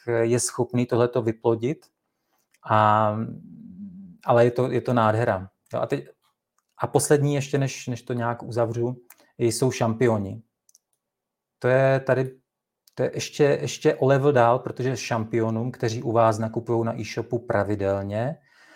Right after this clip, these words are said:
a za hodně peněz, nebudete nikdy dávat slevu.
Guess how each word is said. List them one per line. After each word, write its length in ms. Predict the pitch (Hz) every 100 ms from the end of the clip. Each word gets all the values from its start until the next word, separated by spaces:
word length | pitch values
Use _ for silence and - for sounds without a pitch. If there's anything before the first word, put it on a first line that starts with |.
| _ _
a 260 | - 104 104
za 120 | 107
hodně 260 | 107 113 123
peněz, 540 | 117 107 113 113 -
nebudete 500 | 120 117 123 123 123
nikdy 360 | 123 127 117 120
dávat 360 | 113 113 107
slevu. 360 | - 95 90